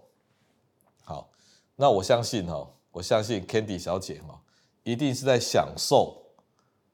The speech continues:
这种手抖的感觉。哎，方医师也会这样哎，有时候我，我，有时候我已经准备要上台演讲了哈，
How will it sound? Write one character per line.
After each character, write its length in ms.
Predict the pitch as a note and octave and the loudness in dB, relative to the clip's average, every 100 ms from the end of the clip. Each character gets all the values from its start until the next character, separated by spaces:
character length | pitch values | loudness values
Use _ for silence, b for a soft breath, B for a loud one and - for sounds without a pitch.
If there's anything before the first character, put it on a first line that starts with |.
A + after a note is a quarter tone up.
| _ _ - | _ _ -4
这 100 | C3+ | 0
种 180 | A2 F2 | 0 0
手 280 | - G2+ | 2 2
抖 200 | A2+ E2 | 2 -2
的 100 | D2+ | -2
感 200 | D#2+ D2+ - | -6 -10 -12
觉。 160 | - - - _ _ _ _ _ _ _ _ | -20 -20 -20 _ _ _ _ _ _ _ _
哎， 80 | A2+ | 2
方 200 | C#3+ C3+ | 4 4
医 60 | |
师 160 | C3 C3+ | 2 -2
也 100 | G2+ | -2
会 160 | G#2+ G2 | 0 -2
这 160 | G#2 | 0
样 160 | F2+ D2+ - | 0 0 -4
哎， 120 | - _ _ _ _ _ | -20 _ _ _ _ _
有 100 | G2 | -4
时 100 | C#3 | 2
候 80 | B2 | 2
我， 180 | F#2+ - | 2 -2
我， 120 | - - - | -12 -14 -8
有 140 | F#2+ | -6
时 80 | F#2+ | 0
候 80 | B2 | 0
我 160 | F2+ - - | 0 -4 -12
已 80 | F2+ | -8
经 160 | A2+ A2+ - | -6 -6 -8
准 140 | F#2+ | -6
备 80 | F2+ | 2
要 140 | A2 G#2+ | 2 2
上 240 | - F#2+ | 0 -2
台 140 | E2+ D#2 | -4 -8
演 240 | D#2 F#2+ | -8 -8
讲 160 | - - | -10 -14
了 180 | - - | -18 -20
哈， 160 | D#2+ | -20